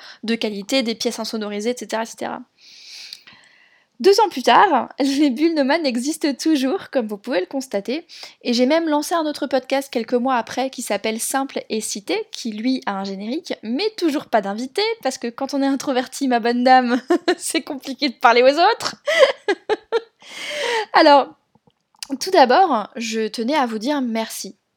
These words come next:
Merci à celles et ceux qui me suivent et me soutiennent depuis le début des Bulles Nomades. Merci aux streetcasters qui m'ont permis de me lancer, qui m'ont accueilli sur le Discord à l'époque où j'avais plein de questions. <laughs> Et, euh, merci à Guillaume Vendée et son guide de lancement d'un podcast qu'il avait publié sur son site.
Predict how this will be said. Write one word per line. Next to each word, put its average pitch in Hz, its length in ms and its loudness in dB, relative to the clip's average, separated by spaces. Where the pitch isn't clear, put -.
Merci 220 380 -2
à 285 100 2
celles 269 280 0
et 247 60 2
ceux 294 160 -4
qui 254 160 -6
me 220 120 -4
suivent 302 380 -4
et 254 80 0
me 220 120 -4
soutiennent 311 520 0
depuis 233 300 -6
le 208 140 -2
début 311 400 -4
des 269 140 -4
Bulles 226 200 -6
Nomades. 214 440 -8
Merci 233 360 -2
aux 294 80 -2
streetcasters 294 680 -4
qui - 120 -8
m'ont 220 140 -6
permis 233 280 -4
de 254 60 -2
me 226 120 -2
lancer, 214 440 -6
qui - 140 -8
m'ont 214 100 -4
accueilli 247 380 -4
sur 240 160 -6
le 202 80 -10
Discord 220 400 -4
à 208 60 -2
l'époque 233 380 -4
où 254 40 -8
j'avais 185 220 -6
plein 262 200 -6
de 381 60 -14
questions. 311 420 -6
<laughs> - 460 -14
Et, 254 240 4
euh, 226 120 2
merci 262 380 -4
à 254 100 0
Guillaume 294 340 -4
Vendée 254 480 -4
et 233 100 -6
son 220 220 -10
guide 269 260 -6
de 214 80 -2
lancement 208 420 -6
d'un 190 120 -10
podcast 233 500 -8
qu'il 220 140 -8
avait 190 160 -10
publié 220 360 -12
sur 254 220 -8
son 214 160 -12
site. - 460 -14